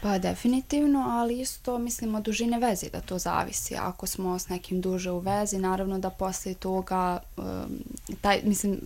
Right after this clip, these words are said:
period vezivanja je bio dug, tako da i taj neki period poslije toga je logično da će biti dug.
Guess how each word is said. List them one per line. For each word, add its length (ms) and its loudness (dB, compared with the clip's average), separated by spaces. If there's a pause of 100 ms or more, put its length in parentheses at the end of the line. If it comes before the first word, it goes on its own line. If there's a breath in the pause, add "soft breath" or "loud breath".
(180)
period 320 6
vezivanja 560 4
je 100 -2
bio 240 0
dug, 300 4
tako 340 -2
da 160 2
i 100 2
taj 200 0
neki 220 -2
period 380 0
poslije 300 2
toga 300 -4
je 80 -2
logično 380 -2
da 60 -2
će 160 -4
biti 280 -2
dug. 300 2